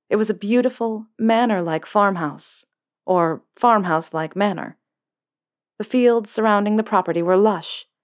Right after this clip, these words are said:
and the sky showed no signs of the low clouds that had hung over London. Instead of heading inside,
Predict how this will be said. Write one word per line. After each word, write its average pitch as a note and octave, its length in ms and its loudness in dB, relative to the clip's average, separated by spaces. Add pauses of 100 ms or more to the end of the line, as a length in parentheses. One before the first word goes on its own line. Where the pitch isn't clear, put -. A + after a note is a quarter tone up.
(260)
and G#3+ 120 0
the G3+ 40 0
sky A#3 380 2
showed A3 320 -2
no A#3+ 180 4
signs A#3 500 0
of F#3 100 -8
the F#3 100 0
low G3+ 260 4
clouds F#3 580 0
that F3 120 -4
had F3+ 100 -12
hung F3 320 -2
over E3 180 -2
London. F3+ 500 -2 (1080)
Instead A3+ 300 0
of C4+ 60 2
heading A#3 260 0
inside, G#3+ 640 0